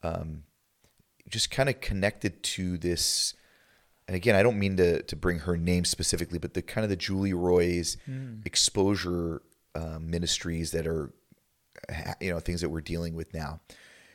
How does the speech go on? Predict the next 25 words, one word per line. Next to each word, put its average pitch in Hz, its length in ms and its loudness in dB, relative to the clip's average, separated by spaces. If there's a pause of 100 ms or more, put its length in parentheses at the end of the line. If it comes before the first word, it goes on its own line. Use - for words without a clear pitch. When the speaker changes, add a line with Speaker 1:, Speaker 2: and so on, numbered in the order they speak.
(140)
Speaker 1:
because 117 360 6
they 101 200 0 (640)
just - 420 2
recently, 98 720 -2
I 90 140 -4
noticed 85 500 0
they 85 360 0
have 80 140 -10
gone 87 240 -2
after 85 460 -4
Dane 85 320 -4
Ortlund 85 500 0
now. 60 300 -12
Speaker 2:
Yes, - 480 -6
I 120 100 -8
saw 104 240 -2
that. 98 180 -6 (760)
Speaker 1:
And 95 460 4 (240)
<clears throat> - 340 -6
I 110 80 4
read 107 320 10
everything 135 260 8
that 120 140 6
I 127 60 8
could 85 460 0